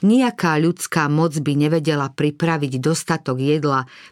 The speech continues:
pre tisíce hladných úst. Hovorili si medzi sebou:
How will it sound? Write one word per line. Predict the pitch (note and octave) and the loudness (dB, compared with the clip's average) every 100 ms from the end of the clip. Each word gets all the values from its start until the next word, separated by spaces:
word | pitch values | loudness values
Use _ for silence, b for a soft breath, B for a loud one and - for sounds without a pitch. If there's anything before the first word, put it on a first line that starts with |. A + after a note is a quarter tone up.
| - | -2
pre | D3+ D3 | 0 0
tisíce | - G3+ - D3 C3 B2+ | 0 -2 2 -2 0 -4
hladných | B2+ C#3+ C3+ B2 A#2 C3 | -2 -2 0 -2 -2 -2
úst. | G#2+ - - - _ _ _ _ _ _ B B | -4 -6 -16 -20 _ _ _ _ _ _ B B
Hovorili | E3 F#3 F#3 F#3 F#3 | 0 2 2 2 0
si | - E3+ | 0 0
medzi | D#3+ D#3 | 2 0
sebou: | D#3+ - D3+ D3 C#3 | -2 -2 -2 0 -2